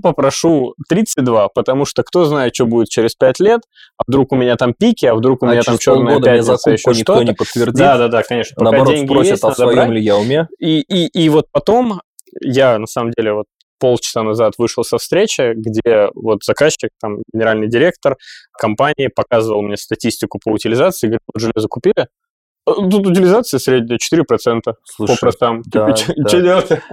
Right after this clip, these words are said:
Speaker 2: Не, даже более того, если ты возьмешь там вот корпоративного заказчика, абсолютно среднего, ну, у которого, не знаю, есть там хотя бы пять стоек с оборудованием,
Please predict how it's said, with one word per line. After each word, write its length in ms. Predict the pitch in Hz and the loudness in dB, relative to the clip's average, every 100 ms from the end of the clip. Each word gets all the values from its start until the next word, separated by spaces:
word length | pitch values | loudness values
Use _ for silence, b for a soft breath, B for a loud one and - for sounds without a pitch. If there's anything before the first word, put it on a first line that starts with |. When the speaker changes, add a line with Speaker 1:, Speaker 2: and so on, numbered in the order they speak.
| - | -2
Speaker 2:
Не, 100 | 127 | 2
даже 200 | 117 117 | 2 2
более 280 | 131 196 | 0 0
того, 280 | - 131 123 | 0 -2 -2
если 180 | 107 - | -4 -4
ты 60 | 117 | -2
возьмешь 360 | 117 123 131 - | 0 0 -2 -2
там 160 | 107 | -4
вот 120 | 104 - - | -4 -6 -10
корпоративного 580 | - - 120 - 131 113 | -8 -2 -2 0 0 2
заказчика, 800 | 110 - 156 - - - 120 107 | 0 0 0 -2 -4 0 2 0
абсолютно 420 | - 117 104 107 | -2 -8 -6 -10
среднего, 380 | - 131 156 110 | -2 -2 0 -2
ну, 60 | |
у 40 | 101 | -2
которого, 320 | 107 117 104 | -2 -2 -4
не 120 | 104 | -6
знаю, 220 | 101 101 95 | -6 -4 -2
есть 200 | 104 - | -4 -6
там 100 | 98 | -16
хотя 200 | - 107 | -4 -2
бы 100 | 98 | -2
пять 240 | 113 101 | -2 -4
стоек 280 | - 104 95 | -2 -4 -2
с 60 | |
оборудованием, 580 | 104 98 98 95 90 87 | -2 0 -2 -4 -6 -8